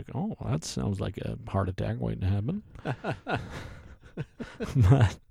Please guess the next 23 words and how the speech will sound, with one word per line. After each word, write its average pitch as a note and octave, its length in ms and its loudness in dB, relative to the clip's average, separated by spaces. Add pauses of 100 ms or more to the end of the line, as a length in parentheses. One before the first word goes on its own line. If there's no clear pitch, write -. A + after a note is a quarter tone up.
(520)
you G#3 80 10
know, A3 40 12
and A3+ 80 10
the G#3+ 40 8
cool D4+ 160 6
thing C#4 160 2
about G3 220 6
this C3 120 2
place, B2 220 2
if C#3 80 4
you F#3 60 4
haven't E3+ 140 2
been F3 100 4
there, G#2 260 6
um, A2 320 2
for B2 140 0
every, C#3 460 2
uh, G#2 180 2
sandwich E3+ 420 0
that's - 120 -10
bought, E3 280 -2
they G#2+ 120 2
donate C#3 480 2